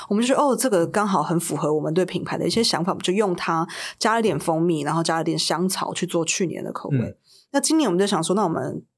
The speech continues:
Speaker 1: 接下来还有什么可以玩玩看的这样？那就遇到了百香果，我们就测试。那百香果奶油它其实，嗯，它其实比较容易做成 custard，就是比较，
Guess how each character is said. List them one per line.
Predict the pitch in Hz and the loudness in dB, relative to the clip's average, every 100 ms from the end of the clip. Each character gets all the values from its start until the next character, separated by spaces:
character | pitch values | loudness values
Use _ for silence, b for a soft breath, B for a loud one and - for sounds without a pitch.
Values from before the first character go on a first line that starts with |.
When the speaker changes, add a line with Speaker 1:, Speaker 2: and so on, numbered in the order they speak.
| - | -2
Speaker 1:
接 | - | 0
下 | 233 | 2
来 | 151 | 0
还 | 175 | 0
有 | 170 | 0
什 | 175 | 0
么 | 147 | -2
可 | - | -2
以 | 170 | 0
玩 | 160 | 0
玩 | 160 160 | 0 -2
看 | 170 226 - | -2 -2 -4
的 | - | -6
这 | - 165 | -6 -8
样？ | - B B B | -10 B B B
那 | - 233 214 190 - | -4 0 2 0 -2
就 | 196 247 202 180 190 - | 0 2 4 2 -2 -2
遇 | 240 | 2
到 | 220 | 2
了 | 170 | 2
百 | - | -2
香 | 170 175 180 | -2 -2 -4
果， | - | -6
我 | - 196 | -10 -14
们 | 185 | -6
就 | 196 | -2
测 | 196 226 175 | -2 0 0
试。 | - - - 214 | -2 -4 -6 -2
那 | 254 233 B B B | -2 -4 B B B
百 | - | 0
香 | 233 349 | 2 4
果 | 359 | 4
奶 | 240 175 | 4 2
油 | 147 143 | 0 -2
它 | - - 233 | -2 -2 0
其 | 233 - | 0 -2
实， | 175 - 180 175 - - | -2 -2 0 -2 -2 -4
嗯， | 190 185 | -2 -2
它 | 185 294 | 0 0
其 | 294 | 0
实 | |
比 | 190 | 2
较 | 208 | 2
容 | 185 | 4
易 | 196 | 2
做 | 214 | 2
成 | 190 170 160 | 2 0 -2
custard， | - 190 165 - 175 | -2 -2 -2 -2 -2
就 | 170 | -2
是 | 190 | -4
比 | 185 | -2
较， | 175 180 175 | 0 0 0